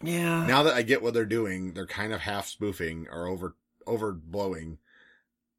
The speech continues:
Speaker 2: And so it's not as bad as it could be.
Speaker 1: <sighs> I mean, I'll be more cynical.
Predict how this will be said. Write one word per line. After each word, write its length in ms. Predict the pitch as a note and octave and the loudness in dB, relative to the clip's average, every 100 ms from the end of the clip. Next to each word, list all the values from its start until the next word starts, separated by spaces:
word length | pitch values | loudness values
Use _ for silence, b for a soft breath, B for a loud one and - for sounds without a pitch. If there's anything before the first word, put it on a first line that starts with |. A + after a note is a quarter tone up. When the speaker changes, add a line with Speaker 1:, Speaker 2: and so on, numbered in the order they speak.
| _ _ | _ _
Speaker 2:
And 160 | A2 G2+ | -6 -4
so 80 | G2+ | -4
it's 140 | F#2 | -4
not 100 | G2 | -4
as 60 | E2+ | -4
bad 160 | F#2 | -4
as 80 | E2+ | -6
it 60 | D2 | -8
could 160 | E2+ | -12
be. 200 | C2 C2+ - | -12 -16 -18
Speaker 1:
<sighs> 1300 | - - - - - - - - _ _ _ - _ | -14 -12 -10 -12 -14 -16 -18 -20 _ _ _ -20 _
I 60 | - | 2
mean, 120 | A3 | 10
I'll 80 | A3 | 10
be 120 | A#3 | 10
more 140 | F3+ D#3 | 6 6
cynical. 600 | C#3+ C3 C3+ C3 B2 | 4 2 4 4 4